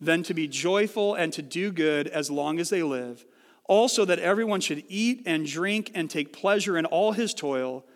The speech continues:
This is God's gift to man." So if you're feeling joyful because you look at the circumstances of your life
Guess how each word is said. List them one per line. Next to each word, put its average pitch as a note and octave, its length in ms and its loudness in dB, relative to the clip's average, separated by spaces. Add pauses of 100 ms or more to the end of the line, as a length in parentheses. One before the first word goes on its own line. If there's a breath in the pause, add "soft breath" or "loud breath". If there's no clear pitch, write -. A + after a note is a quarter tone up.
(320 soft breath)
This F3 380 2
is D#3 260 -2
God's C3+ 340 0
gift F3 500 -4 (300)
to G3 100 -10
man." F#3 500 -6 (1200 loud breath)
So A#3 140 4
if C4+ 220 0
you're C#4 160 2
feeling A3 440 0
joyful C#3+ 540 -2
because F#3+ 300 -2
you D#3 120 0
look F#3+ 220 2
at G#3 80 2
the F3+ 80 -2
circumstances D#3+ 800 -2
of C#3+ 100 -4
your C#3+ 120 0
life C3 500 -6